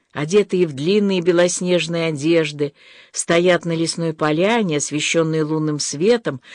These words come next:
образуя правильный круг. И Сережа точно знал от чего-то, что в этом круге есть место и для него.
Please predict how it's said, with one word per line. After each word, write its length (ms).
образуя 500
правильный 560
круг. 640
И 100
Сережа 480
точно 640
знал 480
от 160
чего-то, 800
что 280
в 80
этом 280
круге 800
есть 480
место 500
и 80
для 180
него. 600